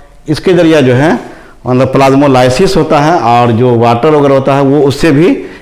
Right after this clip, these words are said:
discharge बाहर में osmosis process के ज़रिया होता है। तो अगर मान लें यहीं पर हम लोग देख लेते हैं, तो अगर मान लें प्लांट सेल का लिंक है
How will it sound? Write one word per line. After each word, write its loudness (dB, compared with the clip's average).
discharge 0
बाहर 0
में -2
osmosis -2
process 0
के -2
ज़रिया 0
होता -2
है। -4
तो 2
अगर 0
मान 2
लें 2
यहीं 2
पर 0
हम 2
लोग 0
देख 0
लेते -2
हैं, 0
तो -4
अगर 0
मान 2
लें -2
प्लांट 0
सेल -2
का 0
लिंक 0
है 0